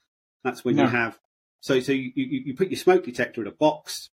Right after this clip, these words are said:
Speaker 1: in one location and you run little pipes from that smoke detector to where you want to detect the smoke.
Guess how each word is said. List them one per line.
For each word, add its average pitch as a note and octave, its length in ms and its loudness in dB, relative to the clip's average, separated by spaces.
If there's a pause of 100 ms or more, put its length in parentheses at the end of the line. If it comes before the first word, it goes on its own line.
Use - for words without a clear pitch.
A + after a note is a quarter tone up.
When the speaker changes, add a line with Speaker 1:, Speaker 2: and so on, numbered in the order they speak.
Speaker 1:
in G#2+ 120 -6
one C#3 160 0
location C3 560 -4
and A2+ 120 -6
you G2+ 80 -6
run G#2+ 140 -6
little F#3+ 200 -4
pipes - 520 -4 (280)
from B2+ 120 0
that B2 160 0
smoke C3 220 -6
detector B2 400 -8
to - 160 -10
where A#2+ 200 -2
you A#2 160 0
want A#2 120 -4
to - 80 -20
detect A#2 320 -8
the - 60 -18
smoke. D#3+ 300 2